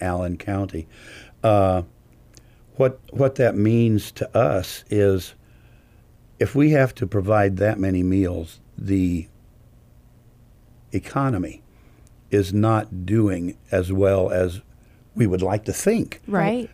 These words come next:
Speaker 1: that,
Speaker 2: Yeah.
Speaker 1: that it's doing. Uh, out of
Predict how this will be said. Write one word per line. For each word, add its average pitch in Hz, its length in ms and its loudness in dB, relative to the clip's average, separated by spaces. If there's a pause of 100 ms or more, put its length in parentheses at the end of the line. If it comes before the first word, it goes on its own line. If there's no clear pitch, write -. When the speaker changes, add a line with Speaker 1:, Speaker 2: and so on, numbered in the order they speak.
Speaker 1:
that, 101 180 0
Speaker 2:
Yeah. 220 240 -6
Speaker 1:
that 101 180 2
it's 92 200 -2
doing. 95 460 -4 (440)
Uh, 107 300 0 (120)
out 151 240 2
of 113 180 0